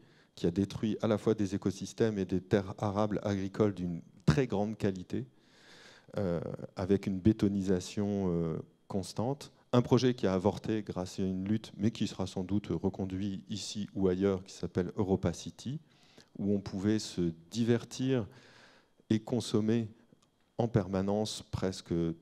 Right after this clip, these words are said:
toute la journée et la nuit durant. D'autres quartiers qui, dans des métropoles françaises, euh, ont suscité ce genre d'effet de métropolisation, avec plus ou moins de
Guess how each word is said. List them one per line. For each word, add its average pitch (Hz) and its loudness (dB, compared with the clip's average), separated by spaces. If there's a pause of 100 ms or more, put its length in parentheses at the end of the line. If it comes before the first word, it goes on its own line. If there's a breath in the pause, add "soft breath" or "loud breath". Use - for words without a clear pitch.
toute - -2
la 95 4
journée 98 -2
et 101 0
la 90 0
nuit 92 -2
durant. 92 -2 (1500 soft breath)
D'autres 135 6
quartiers 123 0
qui, 104 -8
dans 98 0
des 98 4
métropoles 104 2
françaises, 95 -2
euh, 85 0 (100)
ont 107 0
suscité 107 0
ce - -4
genre 98 0
d'effet 95 -2
de 98 -4
métropolisation, 90 -2
avec 110 0
plus 90 -6
ou 92 -2
moins 95 0
de 82 -2